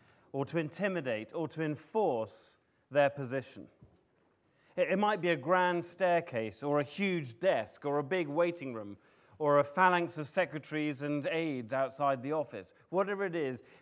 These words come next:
people find all kinds of ways to make sure people know who's in power. So I got one or two offices and studies here. I wonder if you know whose they were.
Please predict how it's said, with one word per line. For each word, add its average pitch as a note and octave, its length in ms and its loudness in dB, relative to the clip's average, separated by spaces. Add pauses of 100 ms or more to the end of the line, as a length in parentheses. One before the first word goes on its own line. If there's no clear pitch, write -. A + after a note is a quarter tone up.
people A#3 240 0
find F3+ 260 0
all A3 160 0
kinds G3+ 380 -2
of F#3 120 -6
ways C#3+ 280 0
to D3+ 100 -6
make F#3 320 0
sure G#3+ 220 -2
people F3 340 -6
know D#3+ 520 0 (340)
who's D#3+ 220 -2
in C#3 120 -2
power. A#2 400 -8 (920)
So F3 160 -2
I F3+ 80 8
got F3 160 2
one D3 140 2
or C#3 60 -2
two C#3 280 -4
offices A#2+ 500 -4
and A2+ 140 -10
studies A#2 460 -4
here. C#3+ 280 -4
I D3+ 40 -10
wonder D3 220 -8
if B2+ 120 -14
you C3 100 -6
know C3 220 -2
whose B2 400 -10
they A#2+ 180 -8
were. A2+ 400 -10